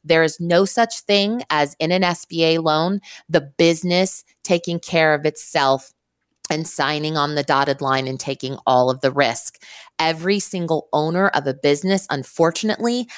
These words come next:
has to give a personal guarantee. And in order to do that, they're gonna look at your credit history, credit card interest rates, and what's gonna happen with that. So let's get after it. Let's talk about it.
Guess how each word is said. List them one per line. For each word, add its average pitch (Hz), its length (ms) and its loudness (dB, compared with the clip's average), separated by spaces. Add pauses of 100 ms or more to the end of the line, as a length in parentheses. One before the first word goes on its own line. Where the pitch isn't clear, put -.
(140)
has - 400 -4
to 165 100 -6
give 151 160 0
a 156 80 0
personal 147 500 -2
guarantee. 135 800 -4 (240)
And 147 160 2
in 147 80 2
order 160 300 6
to 160 140 -6
do 180 240 0
that, 226 360 4
they're 147 120 2
gonna 139 180 -6
look 135 260 -6
at 135 140 -10
your 151 80 -4
credit 151 320 0
history, 127 600 -6 (440)
credit 208 360 0
card 208 320 0
interest 196 500 -4
rates, 135 280 -4
and 143 200 -8
what's 151 200 2
gonna 147 160 -4
happen 135 460 -4
with 135 160 -8
that. 120 260 0 (240)
So 233 160 2
let's 294 300 0
get 247 160 0
after 175 340 0
it. 170 160 2
Let's 302 300 2
talk 175 320 0
about 147 340 2
it. 143 220 0